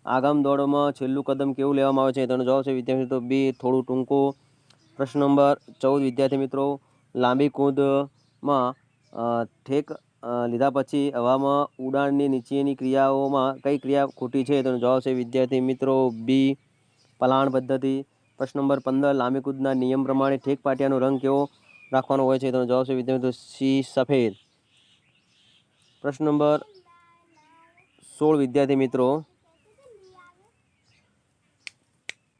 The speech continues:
પ્રશ્ન નંબર સોળ, વિદ્યાર્થી મિત્રો, લાંબી કૂદમાં શ્રેષ્ઠ આંક પ્રાપ્ત કરવા માટે કઈ પદ્ધતિનો ઉપયોગ કરવામાં આવે છે? તેનો જવાબ છે, વિદ્યાર્થી મિત્રો, સી, મિશ્ર પદ્ધતિ. પ્રશ્ન નંબર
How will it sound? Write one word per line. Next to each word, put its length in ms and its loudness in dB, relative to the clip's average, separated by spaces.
પ્રશ્ન 220 -6
નંબર 200 0
સોળ, 200 0
વિદ્યાર્થી 300 0
મિત્રો, 160 0
લાંબી 220 0
કૂદમાં 220 0
શ્રેષ્ઠ 280 -2
આંક 200 -2
પ્રાપ્ત 240 -2
કરવા 180 0
માટે 220 0
કઈ 120 -2
પદ્ધતિનો 320 -2
ઉપયોગ 220 -4
કરવામાં 220 2
આવે 100 2
છે? 140 0
તેનો 180 0
જવાબ 200 4
છે, 140 0
વિદ્યાર્થી 360 0
મિત્રો, 360 0
સી, 800 -2
મિશ્ર 480 -2
પદ્ધતિ. 420 -2
પ્રશ્ન 220 -6
નંબર 360 0